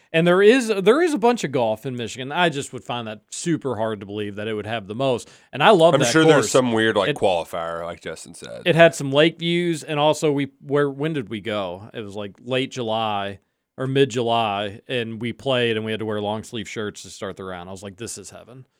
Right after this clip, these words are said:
Speaker 1: Thank God. In Kentucky, it, it would be, we'd get off at seven thirty and we'd already be sweating our
Speaker 2: You
Speaker 1: you
Speaker 2: know
Speaker 1: know
Speaker 2: what's
Speaker 1: what's
Speaker 2: off.
Speaker 1: off.
Speaker 2: Jinx.
Speaker 1: Jinx.
Speaker 2: Hi, give me a Coke, buddy.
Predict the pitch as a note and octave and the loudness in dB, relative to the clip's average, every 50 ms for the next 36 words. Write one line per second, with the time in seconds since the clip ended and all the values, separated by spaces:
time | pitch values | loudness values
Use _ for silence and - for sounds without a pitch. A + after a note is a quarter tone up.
0 | _ _ _ _ _ - C#3+ C3 A2 F2 - F#2 E2+ D#2+ D2+ - - - - C3+ | _ _ _ _ _ -4 -4 -4 -4 -6 -8 -10 -8 -10 -12 -14 -16 -14 -12 -10
1 | A#2 C#3 C3+ - D3 C#3+ C3 - B2 A2+ G#2+ G#2 G2+ G2 _ _ _ _ _ _ | -8 -8 -4 0 0 0 0 -2 -4 -8 -6 -8 -10 -12 _ _ _ _ _ _
2 | - A1 - B2+ B2+ A#2+ C3+ B2 F#2+ - A#2+ A#2+ A#2+ A#2+ A#2+ A2 F#2+ A#2 A2+ A2 | -20 -20 -20 -20 -16 -12 -12 -10 -10 -12 -14 -12 -8 -8 -8 -6 -4 -4 -4 -2
3 | G#2+ G#2 G#2 G2+ F#2+ _ _ - C#3+ C#3 B2+ A2 C3 B2+ B2 A#2 A#2 - A#2 - | -4 -4 -6 -8 -12 _ _ -8 -6 -6 -2 0 0 2 2 2 0 -2 -6 -10
4 | - - B2+ A2 G#2+ G#2 G2+ A2+ A2 G#2+ G2+ G2+ G2 G2+ G2+ G2 G2 G2 G2 G2 | -6 -6 -4 -4 -6 -6 -6 -4 -4 -4 -6 -6 -10 -10 -10 -10 -8 -8 -8 -8
5 | F2+ F#2+ F2 - - - A#2+ G#2 G2+ F2+ G2 F#2+ F2+ F2 F#2+ F#2+ G#2 _ _ _ | -10 -14 -16 -14 -12 -10 -8 -8 -8 -10 -12 -12 -12 -12 -14 -14 -18 _ _ _
6 | _ _ _ _ _ _ - A2 G2+ F#2 F2 E2+ E2+ F2 F#2 G#2+ - - F2+ F2 | _ _ _ _ _ _ -6 -4 -2 0 0 0 0 0 0 0 -2 -4 -4 -4
7 | F2 F2+ F#2 - - _ _ _ _ _ _ _ _ _ - - E2 E2 E2+ - | -4 -6 -8 -12 -18 _ _ _ _ _ _ _ _ _ -16 -14 -14 -14 -16 -18
8 | - - - C3 A2+ G2+ G2 - - - _ _ _ _ _ _ _ _ _ _ | -20 -16 -10 -10 -10 -10 -10 -14 -18 -20 _ _ _ _ _ _ _ _ _ _
9 | _ _ _ _ _ _ _ _ _ _ - G3+ G3+ - - D3 C3+ _ _ _ | _ _ _ _ _ _ _ _ _ _ -14 -12 -12 -10 -12 -12 -14 _ _ _
10 | - - - - D#3 D3+ _ - C#3 A#2 A2+ - _ _ - A2 A2+ A2+ G2+ | -20 -16 -14 -12 -12 -12 _ -10 -10 -10 -10 -14 _ _ -14 -12 -12 -12 -14